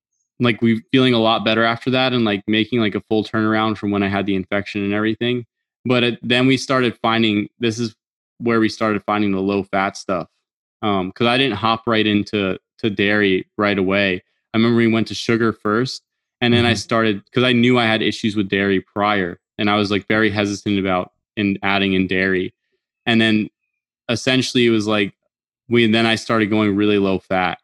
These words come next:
Speaker 1: And I remember at this point in time, 'cause I was seeing it on the forum, and, like, Pete had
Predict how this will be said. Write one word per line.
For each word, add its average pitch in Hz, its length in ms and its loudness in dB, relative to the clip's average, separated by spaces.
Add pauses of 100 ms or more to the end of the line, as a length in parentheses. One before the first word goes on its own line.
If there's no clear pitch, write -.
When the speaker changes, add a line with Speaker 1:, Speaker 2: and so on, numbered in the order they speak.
(180)
Speaker 1:
And 107 100 0
I 107 80 2
remember 107 360 2
at 101 140 -4
this 110 180 0
point 113 260 0
in 98 100 0
time, 98 320 0
'cause 104 140 -6
I 107 40 0
was 98 140 -4
seeing 107 220 0
it 104 40 0
on 92 120 -2
the - 160 -4
forum, 143 440 2
and, 104 120 2
like, 95 200 -2
Pete 139 280 2
had 110 260 -2